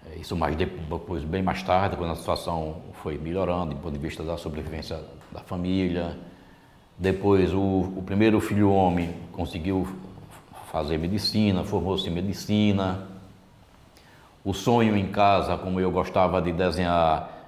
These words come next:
era que eu seria um arquiteto, né? Ia seria um grande arquiteto, porque eu gostava de desenhar e tal. E com o esforço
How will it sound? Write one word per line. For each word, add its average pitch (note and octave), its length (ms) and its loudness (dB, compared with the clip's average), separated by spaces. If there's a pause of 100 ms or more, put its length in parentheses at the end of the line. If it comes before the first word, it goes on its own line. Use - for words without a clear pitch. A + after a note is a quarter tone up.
era D#2+ 200 -4
que F#2 100 -6
eu E2+ 40 -4
seria E2+ 380 -2
um D#2+ 80 -2
arquiteto, F2+ 960 2
né? G#2 280 -8 (100)
Ia D#2+ 140 -10
seria E2 340 -10
um D2+ 480 -12
grande E2+ 280 -6
arquiteto, F#2 580 -6
porque - 100 -12
eu - 300 -14
gostava D#2 420 -8
de D#2+ 80 -8
desenhar E2 680 -8
e - 60 -20
tal. A#1 160 -16 (1120)
E C#3+ 720 6 (1500)
com D#3+ 380 6
o C#3+ 40 10
esforço G#2 960 2